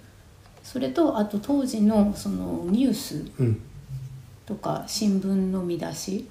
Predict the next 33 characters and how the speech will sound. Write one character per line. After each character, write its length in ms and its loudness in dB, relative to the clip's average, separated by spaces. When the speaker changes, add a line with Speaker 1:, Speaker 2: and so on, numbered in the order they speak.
Speaker 1:
と 60 2
か、 200 -2
Speaker 2:
う 20 2
ん。 40 -2
Speaker 1:
そ 140 0
う 60 6
い 20 6
う 80 6
の 80 2
を 40 2
こ 160 0
う 200 2
織 20 8
り 120 12
交 200 10
ぜ 0 -
て、 60 8
Speaker 2:
時 0 -
事 60 6
の 60 8
ね。 420 6
Speaker 1:
う 20 0
ん。 40 6
Speaker 2:
う 40 8
ん 40 8
う 40 6
ん。 280 2
Speaker 1:
で、 180 4
そ 140 2
の 200 4
映 220 -2
画 120 4
の 380 2